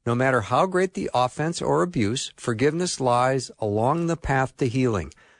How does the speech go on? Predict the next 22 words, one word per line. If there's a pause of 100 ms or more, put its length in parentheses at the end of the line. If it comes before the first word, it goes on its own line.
(140)
Forgiveness
breaks
the
cycle. (320)
It
doesn't
settle
all
the
questions
of
blame,
justice,
or
fairness, (480)
but
it
does
allow
relationships
to
heal